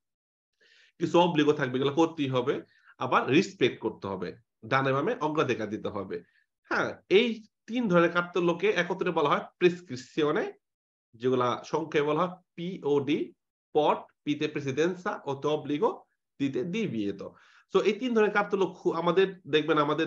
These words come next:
যখন আপনি রাস্তায় বের হবেন, সাইকেল চালান বা হাঁটেন বা গাড়ি চালান, দেখবেন ডানে বামে ঘোরায় নেই এই তিন ধরনের কার্তল্য,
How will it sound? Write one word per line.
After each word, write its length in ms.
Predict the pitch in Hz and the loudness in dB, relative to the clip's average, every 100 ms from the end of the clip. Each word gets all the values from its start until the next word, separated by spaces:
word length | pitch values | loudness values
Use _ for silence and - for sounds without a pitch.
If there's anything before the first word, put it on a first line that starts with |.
| 127 | -2
যখন 200 | 143 151 | -2 0
আপনি 140 | 147 160 | 2 0
রাস্তায় 260 | 165 143 | 2 0
বের 160 | 131 151 | 2 2
হবেন, 280 | 147 143 143 - _ _ _ _ _ | 2 2 0 -6 _ _ _ _ _
সাইকেল 340 | 165 151 165 160 | -2 0 2 2
চালান 280 | 156 143 135 | 2 2 0
বা 100 | 135 | 0
হাঁটেন 460 | 127 127 117 143 139 120 | -2 -2 -2 0 0 -2
বা 80 | |
গাড়ি 240 | 110 131 131 | 0 0 2
চালান, 280 | 135 127 135 | 2 2 2
দেখবেন 240 | 131 127 127 - _ _ 139 | 0 0 -2 -8 _ _ -2
ডানে 320 | 156 170 170 | 2 2 2
বামে 220 | 165 170 | 2 0
ঘোরায় 320 | 127 135 196 185 | 0 2 2 2
নেই 120 | 123 - | 0 -2
এই 100 | 156 151 | -8 -6
তিন 140 | 214 170 | -4 -2
ধরনের 220 | 139 135 | 0 0
কার্তল্য, 400 | 135 - 117 | -2 -2 -4